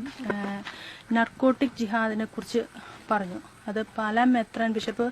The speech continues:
ജോസഫ് കല്ലറങ്ങാട്ട് പറഞ്ഞ കാര്യങ്ങൾ സത്യമാണ് എന്ന് പറഞ്ഞുകൊണ്ട്, ഏഹ്, ഒരു വർഗീയത വിതയ്ക്കുന്ന രീതിയിലുള്ള ഒരു പ്രസംഗമാണ് ഇന്ന് നടത്തിയത്. ആഹ്, പ്രത്യേകിച്ച് പറയൂ, അച്ഛൻ അതിനകത്ത്, ആഹ്, പറഞ്ഞു, "നിങ്ങൾ, ഉം,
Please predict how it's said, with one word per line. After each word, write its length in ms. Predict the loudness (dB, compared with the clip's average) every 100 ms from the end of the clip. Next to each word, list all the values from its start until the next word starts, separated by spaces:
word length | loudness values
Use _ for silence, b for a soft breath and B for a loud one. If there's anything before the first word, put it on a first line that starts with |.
| B B B -2
ജോസഫ് 360 | 0 2 2 4
കല്ലറങ്ങാട്ട് 520 | 4 4 2 2 2 2
പറഞ്ഞ 240 | 2 2 0 2
കാര്യങ്ങൾ 460 | 0 0 0 2 0 -2 B B -4
സത്യമാണ് 760 | -4 -2 2 4 6 6 8 8 6 4
എന്ന് 140 | 4 6
പറഞ്ഞുകൊണ്ട്, 500 | 2 0 -4 0 0 0 B B B B -6
ഏഹ്, 300 | -4 -2 -4 -4 0
ഒരു 120 | 0 4
വർഗീയത 640 | 4 4 2 4 6 6 6 2 2
വിതയ്ക്കുന്ന 480 | 0 0 0 0 2 0
രീതിയിലുള്ള 560 | 0 0 0 0 0 -2 0
ഒരു 100 | -2 0
പ്രസംഗമാണ് 480 | 0 2 4 4 2
ഇന്ന് 120 | 0 0
നടത്തിയത്. 480 | -2 -2 -4 -6 -10 B B B -20 -20 -10 -6
ആഹ്, 280 | -4 -4 -6
പ്രത്യേകിച്ച് 360 | -4 -2 0 2
പറയൂ, 240 | 2 2 -2 -4
അച്ഛൻ 240 | -8 -2 0 0
അതിനകത്ത്, 380 | -2 -4 0 -2 -2 B B B B -4
ആഹ്, 120 | 0 2
പറഞ്ഞു, 320 | 2 0 -4 -6 -6
"നിങ്ങൾ, 240 | -2 0 0 0 -4 B B B B B -8
ഉം, 200 | -6 -8